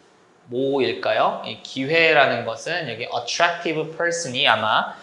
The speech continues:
하나의 예시로 나오지 않았나 싶어요. 그죠? 그래서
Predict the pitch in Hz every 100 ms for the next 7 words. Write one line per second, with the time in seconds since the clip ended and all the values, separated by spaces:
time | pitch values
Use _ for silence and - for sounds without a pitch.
0 | - - 160 156 151 113 117 - 160 110
1 | 110 110 104 104 107 - - 117 - -
2 | - - - _ - _ - 110 - -
3 | - - - - - - - - - -
4 | 143 190 117 -